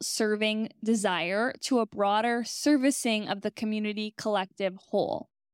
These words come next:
Do you believe true as in authentic manifestations are always in service of the whole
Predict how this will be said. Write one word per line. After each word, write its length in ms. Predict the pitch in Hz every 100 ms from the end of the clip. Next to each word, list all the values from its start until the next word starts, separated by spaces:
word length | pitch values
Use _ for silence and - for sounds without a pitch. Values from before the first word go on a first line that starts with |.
| _ _ _
Do 100 | -
you 120 | 254 277
believe 480 | 330 294 254 240
true 540 | - - 277 240 208 214
as 200 | 226 214
in 120 | 220
authentic 720 | 208 208 214 214 226 254 262
manifestations 1120 | 247 226 220 226 214 190 185 - 226 240 262 - _ _
are 180 | - 226 -
always 500 | 233 240 254 262 233
in 200 | 240 240
service 500 | - 214 208 214 -
of 160 | 214
the 120 | 202
whole 520 | 202 - 202 196 196